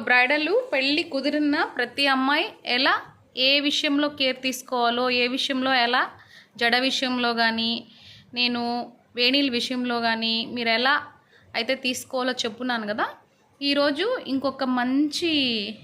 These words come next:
విషయం అండి. ఇదేంటంటే శారీ ఫ్రీ ఫ్లీటింగ్.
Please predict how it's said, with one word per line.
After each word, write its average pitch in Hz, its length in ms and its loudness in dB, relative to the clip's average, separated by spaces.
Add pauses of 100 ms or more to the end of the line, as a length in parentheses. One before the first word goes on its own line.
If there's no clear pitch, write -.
(140)
విషయం 254 360 0
అండి. 220 460 -4 (460)
ఇదేంటంటే 311 600 2 (540)
శారీ 302 600 2 (400)
ఫ్రీ 311 280 2
ఫ్లీటింగ్. 294 480 0